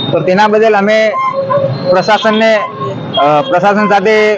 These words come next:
વાત કરીને એમ કરવા માંગીએ છીએ કે ભાઈ અમે જે હાલ પૂરતું જે ઇન્વેસ્ટ કર્યું છે તેનો તો અમને નિકાલ લાવે, નહીં તો અમારે તો વેપારીને પૈસા ચૂકવવા ભારે પડી જશે.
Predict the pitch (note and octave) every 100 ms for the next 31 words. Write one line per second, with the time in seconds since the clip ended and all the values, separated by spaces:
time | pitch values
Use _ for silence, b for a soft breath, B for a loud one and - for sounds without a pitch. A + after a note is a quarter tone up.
0 | F3+ F3 G3+ G#3+ G#3+ A3 G#3 G#3 G#3+ G3+
1 | G3 G#3 F#3 F#3+ A#3+ G#3 G#3 G3 - -
2 | G3+ G#3 F3+ F3 G#3 G#3+ - E3 G3+ G3
3 | G3+ G#3+ A3 A3 A3+ - A#3 B3 A#3+ G#3+
4 | G#3+ G3 - - - F#3 F#3+ G#3 A3+ G#3+
5 | A3 G#3 G#3 G#3+ G#3 A3 A3+ G#3 A3 F#3+
6 | F3+ G3 A3 G3 F3+ G3+ G#3+ F#3+ F#3 G#3+
7 | G3+ G3+ G#3+ G#3+ E3+ F#3+ F3+ E3+ D#3+ D3
8 | B2